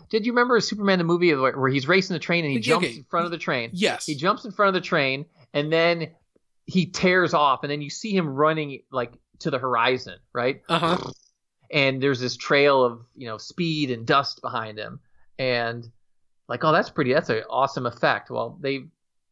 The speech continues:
Speaker 1: they literally, you know, drove, they had a motorcycle with, like, a dustpan.
Speaker 2: <laughs> No
Speaker 1: You know,
Speaker 2: shit.
Speaker 1: it's like,
Speaker 2: <laughs>
Speaker 1: yeah, I mean, they're, they were doing stuff like that. I mean, it's
Speaker 2: That's incredible.
Speaker 1: like, this, the scene, like, the cemetery scene where, you know, he's saying, you know, uh,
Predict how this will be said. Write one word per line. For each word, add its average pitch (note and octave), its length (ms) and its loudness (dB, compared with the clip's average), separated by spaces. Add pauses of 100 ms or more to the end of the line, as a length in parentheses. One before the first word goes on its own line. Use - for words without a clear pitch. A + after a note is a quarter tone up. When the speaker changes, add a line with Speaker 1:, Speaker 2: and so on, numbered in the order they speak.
(100)
Speaker 1:
they C#3 140 -2
literally, C#3 720 2
you - 220 -10
know, A#2+ 200 -6 (480)
drove, C#3+ 560 4
they C3+ 80 -6
had C#3 100 2
a B2 60 0
motorcycle B2 840 0
with, A#2+ 200 -4
like, B2+ 140 0
a A2+ 60 -4
dustpan. C3+ 760 0
Speaker 2:
<laughs> - 40 -14
No G#3 160 4
Speaker 1:
You G#3 40 6
know, F3+ 160 6
Speaker 2:
shit. G#3 240 4
Speaker 1:
it's - 420 -4
like, D#4+ 100 4 (260)
Speaker 2:
<laughs> - 40 -20
Speaker 1:
yeah, - 180 2 (140)
I C#4 80 0
mean, G#3+ 140 -4
they're, A3+ 200 2 (340)
they A3 100 6
were A3+ 100 0
doing A3 260 -2
stuff - 260 -2
like E3 180 -2
that. D3 340 -2
I A#2+ 60 -6
mean, C3 160 -8
it's C#3+ 140 -2
Speaker 2:
That's B3 160 2
incredible. B3 580 4
Speaker 1:
like, A#2+ 100 -4 (460)
this, F#3+ 140 2
the - 60 -12
scene, G#3 480 -6
like, D#3+ 220 -2
the D#3+ 120 4
cemetery C#3+ 640 2
scene C3 360 -6
where, A#2+ 160 0
you A#2+ 100 -4
know, A#2+ 200 -4
he's A#2+ 160 -6
saying, A#2+ 240 -2
you A#2+ 60 -6
know, A#2 180 -4 (440)
uh, D3+ 120 -12